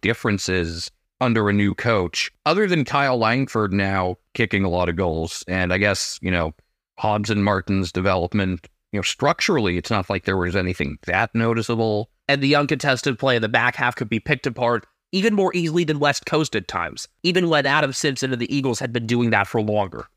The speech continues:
Speaker 2: So we'll really need to go back and, and compare really these last two years to next year then. And the trades are going to determine a decent amount of that. If they do end up swinging the deal for Ben McKay, how much will they give up there?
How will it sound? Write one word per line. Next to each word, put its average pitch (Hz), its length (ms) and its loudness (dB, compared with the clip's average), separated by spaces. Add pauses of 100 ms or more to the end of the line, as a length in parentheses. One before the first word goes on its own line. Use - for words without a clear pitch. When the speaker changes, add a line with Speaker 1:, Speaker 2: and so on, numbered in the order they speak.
(220)
Speaker 2:
So 110 680 0
we'll 185 300 0
really 196 200 2
need 165 200 -2
to 131 240 0 (360)
go 139 200 2
back 127 320 2
and, 110 260 -6
and 131 160 -4
compare 131 400 2
really 123 340 -2 (380)
these 120 160 4
last 120 340 2
two 139 240 2
years 98 300 0
to 104 120 0
next - 320 -2
year 92 120 2
then. 90 300 -4 (240)
And 127 160 0
the 117 60 -2
trades 190 300 2
are 175 60 0
going 127 200 0
to 120 80 -4
determine 123 360 0
a 117 80 2
decent 117 380 -2
amount 113 220 2
of 113 80 -4
that. 117 200 2 (360)
If 135 140 0
they 135 200 2
do 123 500 0 (140)
end 123 200 0
up 113 160 0
swinging 113 440 0
the 113 100 -2
deal 113 220 4
for 123 100 -2
Ben 107 240 0
McKay, 113 380 0
how - 300 0
much 120 260 0
will 117 80 0
they 110 80 0
give 113 200 2
up 104 180 2
there? 110 260 2